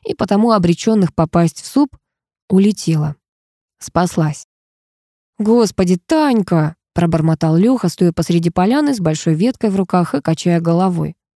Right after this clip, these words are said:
"Я так боялся, что ты ей оторвёшь башку, но ты умница".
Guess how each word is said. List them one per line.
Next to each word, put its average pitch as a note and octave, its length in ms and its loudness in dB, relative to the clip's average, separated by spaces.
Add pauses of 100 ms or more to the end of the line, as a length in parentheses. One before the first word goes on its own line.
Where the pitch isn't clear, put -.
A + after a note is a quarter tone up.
(300)
"Я G#3+ 220 2
так D#4+ 180 -4
боялся, D4+ 440 2
что G3 200 -6
ты B3 280 4
ей A3+ 320 2
оторвёшь A3 400 0
башку, F#3+ 500 0 (260)
но F3+ 100 2
ты B3 140 2
умница". G3+ 600 0